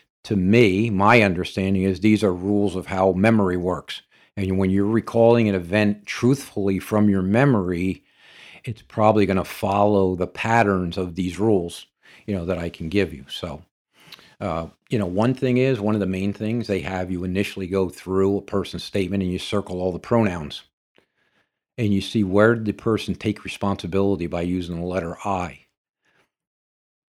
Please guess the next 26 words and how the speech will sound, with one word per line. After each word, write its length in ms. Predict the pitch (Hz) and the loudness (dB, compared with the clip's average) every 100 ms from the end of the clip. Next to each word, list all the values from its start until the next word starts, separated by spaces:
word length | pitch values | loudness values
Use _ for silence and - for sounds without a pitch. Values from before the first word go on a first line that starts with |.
| - | -6
One 200 | 98 123 | 0 2
of 60 | |
the 100 | 123 | 2
things 540 | - 120 113 113 101 98 | 0 0 2 2 0 -2
that 220 | 98 87 | -2 0
you'll 180 | 101 92 | -2 -2
find 320 | - 98 101 | -4 -2 0
yourself 400 | 107 - 117 98 | 0 -2 -4 0
doing, 380 | 104 101 98 101 | 0 2 0 0
even 280 | 107 107 101 | 0 0 0
as 160 | 92 | 0
I'm 240 | 98 104 104 | 0 0 -2
talking 480 | - 101 101 104 95 | -2 0 0 0 -4
to 140 | 104 | -4
you 140 | 98 95 | -2 0
maybe 280 | 98 95 | 0 -2
about 240 | 90 90 - | -4 -6 -4
some 120 | 101 | -4
of 60 | 95 | -2
these 200 | 92 85 | -4 -6
examples, 640 | 85 110 113 104 90 87 | -4 0 0 0 -6 -6
you're 100 | 92 | -6
gonna 240 | 90 107 95 | 0 0 -2
try 240 | - 104 | 0 0
to 80 | 98 | 0
defend 760 | 92 87 - 107 110 107 98 | -4 -10 -4 0 2 2 0